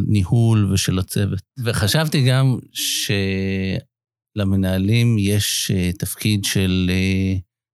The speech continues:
תפקיד ייצוגי, שבו, אה, מעצם ההתנהלות שלך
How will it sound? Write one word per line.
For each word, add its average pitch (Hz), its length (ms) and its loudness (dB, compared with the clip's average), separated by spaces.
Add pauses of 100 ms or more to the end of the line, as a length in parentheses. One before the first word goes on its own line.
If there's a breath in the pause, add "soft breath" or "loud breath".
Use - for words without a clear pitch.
תפקיד 160 220 -2
ייצוגי, 120 520 -2 (600)
שבו, 127 600 0 (640)
אה, 104 340 2
מעצם 117 500 2
ההתנהלות 101 580 2
שלך - 320 -4